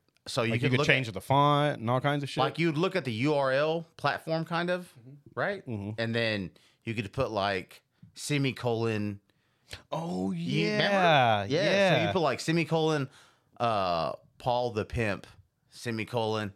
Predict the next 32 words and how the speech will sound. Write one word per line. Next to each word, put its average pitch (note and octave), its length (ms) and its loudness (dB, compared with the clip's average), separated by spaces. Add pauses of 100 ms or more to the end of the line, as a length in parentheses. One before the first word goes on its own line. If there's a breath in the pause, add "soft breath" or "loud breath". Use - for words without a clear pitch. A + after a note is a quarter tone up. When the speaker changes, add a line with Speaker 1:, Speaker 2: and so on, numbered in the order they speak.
(120)
Speaker 1:
money G#2 220 -4
sign, G2 220 -4
money G2+ 180 -4
sign. E2+ 360 -6 (300 soft breath)
And G#2 180 -4
then A2+ 240 -2
it G2 140 -6
would F#2+ 200 -8
show G2+ 280 -4
up A2+ 320 -2
as, E2 420 -8
you C#2+ 100 -16
know, D#2 160 -10
Paul D2+ 260 -10
the D#2 80 -16
Pimp, D#2 320 -12
as F2 140 -8
long A#2 160 -2
as A2 100 -6
you A2+ 80 -4
put G2+ 140 -10
the E2 60 -20
two - 180 -12
semicolons D2 600 -10
or E2+ 80 -6
what D#2 160 -8
have D#2 140 -8
you. A#2 60 -4
Speaker 2:
Mm-hmm. F#2 360 -4 (300)
Speaker 1:
That A2+ 260 0
shit G2 160 -2
was, D2 320 -8